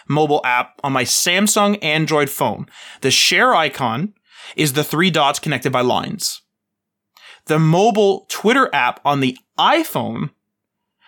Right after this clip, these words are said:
the share icon was the little squarish line, right? The sort of the bottom of a square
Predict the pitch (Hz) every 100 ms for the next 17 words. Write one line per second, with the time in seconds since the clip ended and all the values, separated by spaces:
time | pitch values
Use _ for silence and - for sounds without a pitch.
0 | _ _ - 160 - 202 220 196 - 170
1 | 165 151 147 131 143 160 156 135 - -
2 | 147 151 139 - 139 147 117 120 175 -
3 | _ _ _ 123 139 135 - 135 113 131
4 | 135 123 123 - 160 131 120